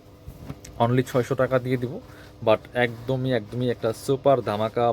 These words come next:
মহা ধামাকা অফার দিচ্ছি, একটু দ্রুত অর্ডার করতে হবে, মাত্র ছয়শো টাকা, মিস করবেন না। নয়শো পঞ্চাশের বাটিক দিচ্ছি মাত্র ছয়শো টাকা দিয়ে ভিউয়ার্স। এটা হচ্ছে আপনার প্যান্টের কাপড়টা, এটা হচ্ছে স্লিভসের কাপড়টা, আর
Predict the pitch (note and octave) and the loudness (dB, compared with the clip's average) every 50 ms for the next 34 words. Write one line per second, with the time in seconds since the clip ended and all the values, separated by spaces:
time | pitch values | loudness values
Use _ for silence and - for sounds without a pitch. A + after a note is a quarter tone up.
0 | A2 G#2 G#2+ A#2 A#2 G#2+ A#2 A#2 A#2+ A2+ A#2+ A#2+ A2 A#2 A2+ A2+ A2 G#2+ - - | 0 0 0 0 0 0 0 0 0 0 0 0 2 4 2 2 2 -2 -6 -12
1 | A#3 - - - - - - - - C3 D3+ D3 B2 A2 B2+ C#3+ C#3 F3+ D#3+ B2 | -12 -12 -14 -20 -20 -20 -16 -12 -10 -4 -4 -4 -2 0 0 2 4 8 8 8
2 | A2+ G#2 G#2+ - A2 G2 - G#2 F#2+ G2 G2+ G#2 G#2+ A2+ A#2 - - - C3 B2+ | 8 8 4 -2 -4 -4 -4 -2 -2 -2 -2 0 -2 -2 -2 -4 -8 -10 -10 -10
3 | - - B2+ A2+ - A2 F#2 F#2 - - - F2 F#2+ A2 A2+ - - - G#2+ F#2 | -2 -2 -2 0 0 -4 -8 -8 -10 -10 -14 -10 -6 -6 -6 -4 0 0 0 0
4 | F#2+ F#2 F2 F#2+ - - - - - - - - B2 A#2+ B2+ B2+ B2 - C#3 - | -2 -6 -8 -12 -14 -16 -18 -20 -20 -20 -10 -6 2 4 4 4 6 4 0 0
5 | C#3 C3+ C3+ - C3+ D3 C3 B2 A#2+ C3 B2 B2 B2 - C3+ B2 A#2 A2 A2 - | 0 -4 -2 -2 0 2 2 2 2 2 -4 -4 -6 -6 -4 0 0 0 0 0
6 | - C#3 C3+ - B2 A2 - G#2+ G#2 G2+ F#2+ G2 F#2 E2+ F2+ F2 F2 F#2 F#2+ F#2 | -4 -4 0 0 0 0 0 -2 -2 -2 -2 -2 -4 -6 -6 -8 -8 -4 -2 -2
7 | F2+ - - - A#2 A#2 - B2+ A#2+ - B2+ A2+ - B2+ C3 B2+ - A2 G#2 G2+ | -2 -2 -2 -4 -2 0 2 0 2 2 -2 0 0 -2 -4 0 0 0 0 0
8 | A#2 A2 - A#2 - A#2+ - - - - - - - - - - - - - - | -2 -2 -2 -2 -4 -4 -8 -10 -14 -14 -14 -18 -18 -18 -18 -18 -18 -20 -20 -4
9 | - A#2 B2 C3 C3+ C3+ - C#3 B2 - - B2+ B2 - A#2+ A#2 A2+ - - G#3 | -2 0 2 2 2 2 2 0 0 2 0 0 2 2 0 0 0 -4 -6 -6
10 | A#3+ - - - - - - - - F#2 F#2 F2+ F#2 | -6 -10 -18 -20 -20 -20 -20 -6 0 2 2 4 2